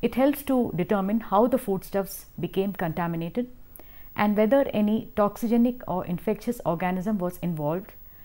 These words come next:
and how the growth of this organism occurred, and what are the measures to be taken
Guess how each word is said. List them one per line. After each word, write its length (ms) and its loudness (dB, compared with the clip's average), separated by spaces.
and 320 4
how 260 8
the 80 4
growth 340 6
of 140 2
this 180 0
organism 600 0
occurred, 420 0
and 180 0
what 220 4
are 60 4
the 100 2
measures 380 2
to 100 -6
be 80 -4
taken 480 -2